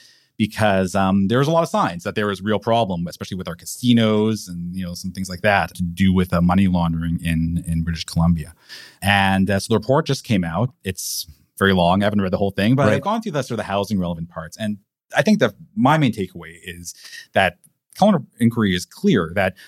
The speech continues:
Speaker 1: money laundering is a serious problem in British
Speaker 2: Sure.
Speaker 1: Columbia, especially in, you know, the recent government has taken some positive steps on it, but, um, it's also a federal government issue.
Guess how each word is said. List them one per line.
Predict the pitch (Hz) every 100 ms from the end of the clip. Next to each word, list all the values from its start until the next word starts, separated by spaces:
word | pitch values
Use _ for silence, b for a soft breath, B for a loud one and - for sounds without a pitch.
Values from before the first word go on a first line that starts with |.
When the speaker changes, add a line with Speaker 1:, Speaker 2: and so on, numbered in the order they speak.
| B
Speaker 1:
money | 170 220
laundering | 143 98 95 95
is | 92
a | 90
serious | - 95 87
problem | 95 87 78 78
in | 95 85 82 82
British | -
Speaker 2:
Sure. | 101 87
Speaker 1:
Columbia, | 87 80
especially | 82 120 - 107 95 87 90
in, | 92 87 87 85
you | 104
know, | 85 90
the | 92
recent | 92 101 117
government | 98 98
has | 90
taken | 90 87
some | 85
positive | 85 92 87 85
steps | - 113 -
on | 120
it, | 170 175
but, | 92 -
um, | 87
it's | 85
also | 110 98
a |
federal | 87 90 90 90
government | 90 87 85
issue. | 87 - 90